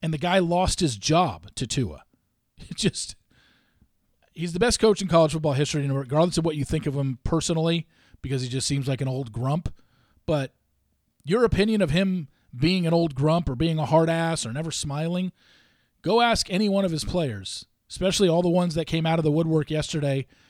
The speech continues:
to sing their praises of that guy. Everybody that plays for him loves him. So, I, I mean, unfortunately, I think a lot of people's opinion of him is just based on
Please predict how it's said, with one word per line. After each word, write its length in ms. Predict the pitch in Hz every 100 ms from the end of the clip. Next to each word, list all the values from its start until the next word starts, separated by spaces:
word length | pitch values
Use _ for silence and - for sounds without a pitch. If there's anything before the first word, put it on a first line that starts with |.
| _ _ -
to 180 | 165 127
sing 180 | 208 220
their 100 | 175
praises 360 | 180 240 151
of 100 | 107
that 140 | 95 95
guy. 160 | 85 -
Everybody 320 | 196 226 220
that 120 | 180
plays 280 | - 202 233
for 160 | 151 127
him 100 | 113
loves 240 | 139 107
him. 140 | 82 -
So, 400 | - 151 131 123 _ _ _ _ _ _ _ _ _ _ _ -
I, 220 | 82 117
I 20 |
mean, 300 | 139 131 123 - _ _ _ _ _ -
unfortunately, 680 | - 208 196 175 151 139
I 60 | 127
think 180 | 170 135
a 40 |
lot 180 | 147 156
of 60 | 175
people's 240 | 147 110
opinion 340 | 110 160 185
of 80 | 190
him 220 | 175 202
is 80 | 156
just 240 | 117 123 -
based 280 | 143 -
on 360 | 147 139 117